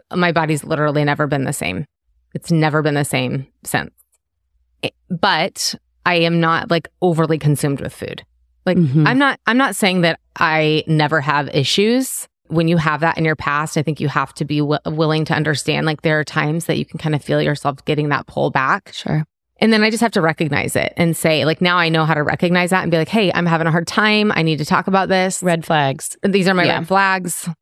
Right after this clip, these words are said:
Speaker 1: you know, whatever. So, so yeah, I gained the hundred pounds in a year. And then it's, it's just been interesting, quite honestly,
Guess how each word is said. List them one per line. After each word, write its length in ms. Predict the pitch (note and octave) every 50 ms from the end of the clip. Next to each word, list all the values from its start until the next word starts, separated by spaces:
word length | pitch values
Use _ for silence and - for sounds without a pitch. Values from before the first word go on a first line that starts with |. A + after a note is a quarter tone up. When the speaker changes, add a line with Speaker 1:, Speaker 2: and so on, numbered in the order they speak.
| _ _ _ _
Speaker 1:
you 120 | - E3+ E3
know, 100 | D#3+ D#3
whatever. 400 | D#3+ D#3 D#3 D3 D3+ C3+ D3+ - -
So, 420 | - - G3+ F3+ E3+ E3 E3 D#3+ _ - - _ _ _ _ - G#3
so 140 | - A#3+
yeah, 160 | A3+ G3+ D#3+ -
I 120 | - F#3
gained 320 | E3+ G#3 G#3 G#3 G3+ F#3+ -
the 240 | F3+ F3 F#3 F3+ F3+
hundred 240 | D#3+ G3 F#3+ F#3 D#3+
pounds 440 | D#3+ F3 E3 D#3+ D#3+ D#3+ D#3 D3 -
in 120 | - D#3+
a 20 |
year. 360 | D#3 D3+ D#3+ D#3+ D#3 D#3 D#3 -
And 260 | - D#3 D#3 D#3+ D#3
then 140 | D#3+ D#3+ -
it's, 340 | E3 - - - - - - _ -
it's 100 | E3+ -
just 160 | - G3 -
been 160 | - A3 G#3+ F#3
interesting, 640 | G3 G3 - E3 D#3 - - E3 D3+ D#3 D#3 D#3+ - -
quite 160 | - D#3+ D3+
honestly, 560 | D3 D3+ D#3 D3 - - D3 D3 D3 D#3+